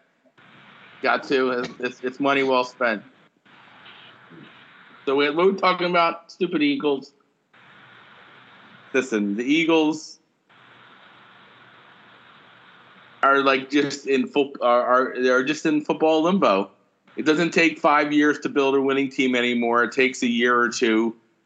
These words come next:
So no matter what, to, so to say, like, they're a year or two away, that's two-thirds of the league. Like, it's literally fourteen out of thirty-two teams make the playoffs. So that's almost fifty percent of the league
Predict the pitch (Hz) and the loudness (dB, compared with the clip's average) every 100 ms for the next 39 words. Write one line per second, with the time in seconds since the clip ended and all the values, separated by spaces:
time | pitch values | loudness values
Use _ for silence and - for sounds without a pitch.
0 | _ 135 135 135 139 143 147 147 143 139 | _ 2 2 4 2 2 2 2 2 2
1 | 139 127 135 131 139 131 131 139 143 143 | 2 0 -4 -2 0 0 2 2 4 2
2 | 139 131 123 - 123 123 127 127 131 131 | 2 0 0 0 0 2 2 2 2 0
3 | 127 117 120 120 123 127 127 - _ _ | -2 0 2 2 2 0 -4 -12 _ _
4 | - - - - 135 139 156 - - _ | -20 -20 -20 -6 -2 0 -2 -6 -18 _
5 | _ - - - - - - 185 165 170 | _ -20 -20 -20 -20 -20 -4 0 2 2
6 | 143 151 147 143 165 120 - _ - 104 | 2 0 0 2 0 -2 -6 _ -6 -2
7 | 104 101 - 120 117 - - _ _ _ | -2 -4 -6 -4 -4 -10 -20 _ _ _
8 | - - - 139 160 170 165 165 165 165 | -20 -20 0 2 4 4 4 2 2 -2
9 | 160 165 175 175 170 170 156 143 131 - | -2 2 2 2 0 2 2 2 0 2
10 | 151 147 147 156 151 151 147 139 131 - | 2 2 0 -2 0 -2 0 -4 -4 0
11 | 156 117 82 - 139 143 165 156 151 151 | 2 2 0 -2 -2 0 0 0 -2 -2
12 | 165 156 156 151 151 151 143 139 147 123 | -4 -2 -4 0 0 2 0 0 0 0